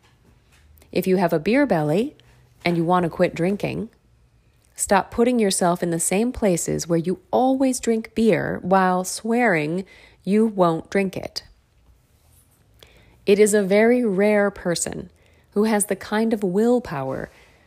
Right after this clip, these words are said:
to quit a bad habit while immersed in the bad habit and all its accoutrements. I can't do it.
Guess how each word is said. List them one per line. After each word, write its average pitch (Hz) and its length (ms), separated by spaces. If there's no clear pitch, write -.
to 190 120
quit 220 260
a 202 60
bad 185 300
habit 226 540
while 185 400
immersed 196 800
in 170 200
the 170 100
bad 160 260
habit 143 420
and 165 180
all 190 460
its 180 160
accoutrements. - 800
I - 160
can't - 340
do - 160
it. - 400